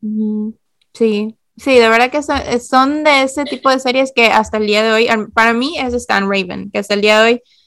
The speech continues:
en las mañanas cuando me arreglo para irme al trabajo, la pongo a veces,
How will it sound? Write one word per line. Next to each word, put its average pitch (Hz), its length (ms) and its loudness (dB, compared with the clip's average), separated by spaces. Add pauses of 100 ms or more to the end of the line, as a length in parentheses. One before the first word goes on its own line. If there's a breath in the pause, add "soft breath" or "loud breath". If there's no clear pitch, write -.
(140)
en 233 80 2
las 233 160 4
mañanas 214 480 -2
cuando 247 200 -4
me 202 80 -2
arreglo 196 360 -6
para 208 140 -6
irme 190 200 -6
al 202 80 -10
trabajo, 202 600 -2
la 190 260 0
pongo 196 260 -2
a 220 100 4
veces, 247 680 -6